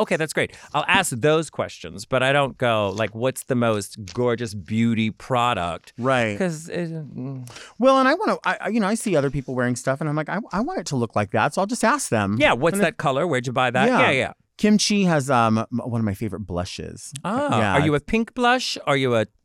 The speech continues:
Speaker 2: I like
Speaker 1: apricot blush?
Speaker 2: I used to be into, like, bright pink,
Speaker 1: Mm-hmm.
Speaker 2: and then I recently got into, like, peachy pink.
Speaker 1: Mm-hmm.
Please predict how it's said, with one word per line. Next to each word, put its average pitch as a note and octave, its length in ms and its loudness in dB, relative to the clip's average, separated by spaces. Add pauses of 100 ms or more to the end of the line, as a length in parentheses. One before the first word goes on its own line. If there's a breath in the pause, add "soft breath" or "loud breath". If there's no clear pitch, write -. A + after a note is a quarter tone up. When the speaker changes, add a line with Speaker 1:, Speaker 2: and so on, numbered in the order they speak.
(100)
Speaker 2:
I A#3+ 100 6
like D#4+ 100 8
Speaker 1:
apricot - 400 2
blush? G#3 460 0
Speaker 2:
I G3 80 8
used G3 360 4
to A3+ 60 0
be F#3 260 0
into, E3 280 2
like, A#2+ 180 2
bright B2 520 2
pink, A3 380 4
Speaker 1:
Mm-hmm. F3+ 280 -2 (120)
Speaker 2:
and D3+ 140 4
then D#3 100 4
I D#3+ 40 4
recently D3 480 2
got B2 180 4
into, B2 220 0
like, G#2+ 240 -2
peachy D#3+ 640 -4
pink. E3+ 500 -2
Speaker 1:
Mm-hmm. B2 640 -4